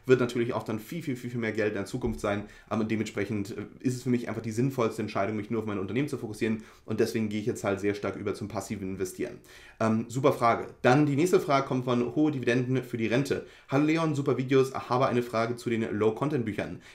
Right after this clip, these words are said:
Diese werden bei Amazon als Taschenbuch deklariert. Muss ich aus diesem Grund auch immer zwei Bücher an die Nationalbibliothek senden? Super Frage. Ähm, es gibt diesbezüglich schon eine Quelle online, die, ähm, das sagt, was ich auch selbst bestätigen kann, nämlich, dass die Nationalbibliothek diese Art von Büchern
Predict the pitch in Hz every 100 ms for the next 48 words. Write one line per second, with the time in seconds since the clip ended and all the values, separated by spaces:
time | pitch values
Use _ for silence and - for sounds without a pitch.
0 | - 151 143 139 123 113 123 120 107 -
1 | 156 143 127 127 120 117 123 107 117 123
2 | 123 107 135 127 117 120 117 - - 120
3 | 127 120 120 120 123 131 131 - 113 110
4 | 110 113 120 110 107 98 92 92 120 117
5 | 104 101 90 - - - 120 120 123 123
6 | 180 180 180 - 160 143 131 131 98 131
7 | 131 120 117 123 127 127 120 120 120 101
8 | 107 107 113 113 120 113 - 107 110 -
9 | 95 - 110 - 120 110 101 98 143 151
10 | - - 120 139 131 123 113 120 120 104
11 | 120 120 117 120 117 - 117 101 151 147
12 | - 120 120 117 117 120 104